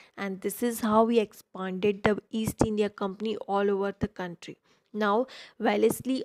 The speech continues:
also asked Tipu Sultan to adopt the subsidiary alliance system, as he was, um,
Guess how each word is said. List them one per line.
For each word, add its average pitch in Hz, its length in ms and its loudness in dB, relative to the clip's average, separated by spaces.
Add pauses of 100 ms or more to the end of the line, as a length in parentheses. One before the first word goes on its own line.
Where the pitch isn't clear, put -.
also 214 460 2
asked 220 380 -2
Tipu 269 380 0
Sultan 233 580 -6
to 294 200 -4 (400)
adopt 220 540 0
the 254 240 0 (500)
subsidiary 240 680 0
alliance 208 340 -2
system, 185 480 -6
as 202 260 0
he 240 240 0
was, 220 440 2 (440)
um, 196 420 -6